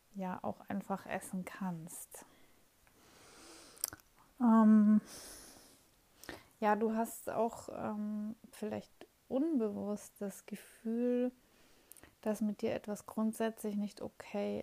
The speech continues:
ist und du auch einfach fressen kannst. Ähm, und ja, es kann sogar sein, dass du denkst, dass Essen das einzig wahre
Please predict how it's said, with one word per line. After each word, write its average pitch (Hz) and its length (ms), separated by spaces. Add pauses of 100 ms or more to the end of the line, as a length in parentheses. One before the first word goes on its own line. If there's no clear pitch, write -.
(140)
ist - 360
und 202 400
du 196 200
auch 196 260
einfach - 540 (140)
fressen - 680
kannst. - 840 (1800)
Ähm, 185 600 (340)
und 185 240
ja, 202 340 (1400)
es 220 160
kann 220 220
sogar 202 240
sein, 202 420 (440)
dass - 180
du 202 80
denkst, 208 440
dass 202 200
Essen 208 420
das 208 180
einzig 208 500
wahre 196 680